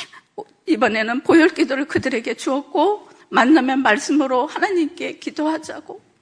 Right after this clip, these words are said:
말씀으로 하나님께 물려드리자고요. 말씀이 능력이 되어 이들 또한 변화될 것을 믿습니다.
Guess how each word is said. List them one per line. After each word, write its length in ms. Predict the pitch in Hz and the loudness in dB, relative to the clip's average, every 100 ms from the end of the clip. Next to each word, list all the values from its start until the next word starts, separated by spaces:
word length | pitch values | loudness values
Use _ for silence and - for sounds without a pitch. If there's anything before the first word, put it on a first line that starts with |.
| _ | _
말씀으로 640 | 269 285 - 294 277 302 359 | 2 2 -4 -4 -4 -6 -8
하나님께 600 | - 381 330 - - 320 | -6 -4 -6 -6 -14 -8
물려드리자고요. 920 | 302 349 349 392 381 - 311 370 392 _ _ _ - - - _ _ _ | -4 -4 -6 -10 -10 -14 -14 -16 -18 _ _ _ -12 -12 -14 _ _ _
말씀이 560 | 226 247 392 330 339 311 | 4 6 4 4 6 6
능력이 460 | 285 277 277 254 | 4 2 2 0
되어 280 | 226 240 240 | 0 2 0
이들 340 | 254 262 285 277 | -2 -2 -2 0
또한 280 | 294 285 294 | -2 -2 2
변화될 540 | - 269 294 277 269 | 2 2 -2 -4 -6
것을 280 | 262 - 269 | -8 -6 -8
믿습니다. 720 | 240 233 226 240 226 160 | -10 -10 -4 0 2 2